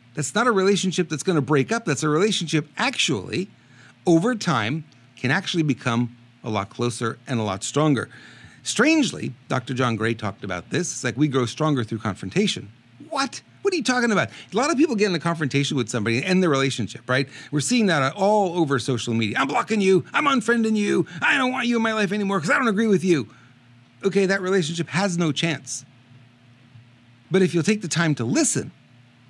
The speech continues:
if you'll take the time to have discussion, you may not change each other's mind, and that's not necessarily the goal, but you'll find that if you, if you do take the time to understand them, they feel,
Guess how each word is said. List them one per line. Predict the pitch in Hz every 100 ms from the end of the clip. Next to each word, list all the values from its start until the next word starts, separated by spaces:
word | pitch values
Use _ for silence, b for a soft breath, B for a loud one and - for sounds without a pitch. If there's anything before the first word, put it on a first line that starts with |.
| - -
if | -
you'll | 143
take | 143 214 214
the | 165
time | - 196 220 185
to | 151
have | 110 156 269 240 151 139 -
discussion, | 135 131 - 269 247 110 - - - - - - _ - - _ - - _ -
you | 370
may | 294
not | 170 117
change | - 123 101
each | 107 -
other's | 95 101 95
mind, | 196 285 262
and |
that's | 214 202
not | 165 156
necessarily | - 127 - 113 107
the | 98
goal, | 101 113 185
but | 214
you'll | 156 135
find | - 127 135 135 B B B
that | 120 127 -
if | 131 135
you, | 131 120
if | 143 104
you | 131
do | 120 139 175
take | - 143 143
the |
time | 120 127 131
to | 117
understand | 107 104 - 180 196 135
them, | 160 - B B B 143
they | 180 220
feel, | - 123 117 214